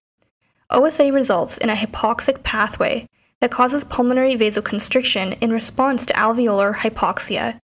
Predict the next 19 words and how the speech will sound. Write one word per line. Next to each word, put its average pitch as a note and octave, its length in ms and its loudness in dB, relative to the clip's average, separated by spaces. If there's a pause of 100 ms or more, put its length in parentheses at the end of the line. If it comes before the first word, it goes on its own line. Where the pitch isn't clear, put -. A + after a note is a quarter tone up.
(340)
increasing C#4 540 2
pulmonary G#3+ 420 0
vascular G3+ 460 0
resistance A#3 760 -2
and A#3+ 160 -2
contributing C4+ 560 0
to - 100 -12
the A3+ 80 2
development G#3 560 0
of - 180 -4
pulmonary G3+ 480 -2
hypertension. G#3+ 920 -4 (880)
Due C4+ 160 2
to E4 160 0
pulmonary A#3+ 580 2
artery G#3+ 540 0
pressure G#3+ 460 0
being G3 260 -2
high, A3+ 560 -2